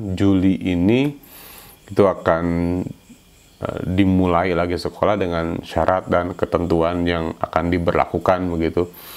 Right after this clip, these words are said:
Tentunya tidak akan, eh, sama, walaupun nanti Juli terjadi tatap muka, tidak akan sama seperti pembelajaran sebelum terjadi pandemi ini.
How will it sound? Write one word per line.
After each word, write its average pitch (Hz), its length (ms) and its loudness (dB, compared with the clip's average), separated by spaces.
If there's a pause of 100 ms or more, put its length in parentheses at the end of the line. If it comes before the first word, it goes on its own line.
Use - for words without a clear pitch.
(120)
Tentunya 101 480 2
tidak 85 320 0
akan, 90 220 -2 (880)
eh, 85 320 0
sama, 110 720 0 (400)
walaupun 87 400 2
nanti 87 320 0
Juli 95 400 2
terjadi 87 720 -2 (160)
tatap 85 320 0
muka, 113 480 0 (640)
tidak 78 320 2
akan 87 140 -2
sama 87 300 0 (120)
seperti - 380 -4
pembelajaran 87 800 0
sebelum 87 720 -2 (160)
terjadi 82 400 0
pandemi 82 420 -2
ini. 95 200 0